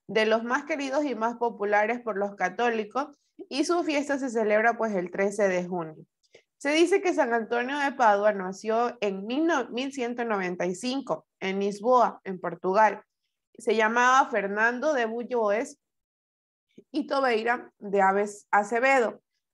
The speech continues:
A los veinticinco años, él adoptó el nombre de Antonio cuando se hizo franciscano. A los quince años, él ingresó a los canónigos regulares de San Agustín. Diez años después, ingresó a los frailes menores franciscanos.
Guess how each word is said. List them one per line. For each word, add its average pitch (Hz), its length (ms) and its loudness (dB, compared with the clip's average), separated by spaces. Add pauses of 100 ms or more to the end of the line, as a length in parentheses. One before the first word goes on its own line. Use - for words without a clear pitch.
(180)
A 247 120 4
los 262 180 2
veinticinco 262 760 -2
años, 214 600 0
él 247 220 0
adoptó 233 580 4
el 220 220 2
nombre 220 340 0
de 196 60 2
Antonio 214 680 -4 (400)
cuando 214 320 4
se 220 160 0
hizo 240 340 0
franciscano. 202 1000 0 (640)
A 240 100 4
los 269 200 -2
quince 349 400 -4
años, 247 420 -2
él 277 220 0
ingresó 226 600 0
a 214 120 6
los 202 300 -2
canónigos 233 840 -2
regulares 208 680 2
de 196 100 -2
San 180 220 -4
Agustín. 196 680 -6 (560)
Diez 262 260 0
años 262 340 0
después, 254 600 0
ingresó 208 460 -2
a 208 80 6
los 190 280 -2
frailes 240 440 2
menores 202 480 -2
franciscanos. 190 840 -2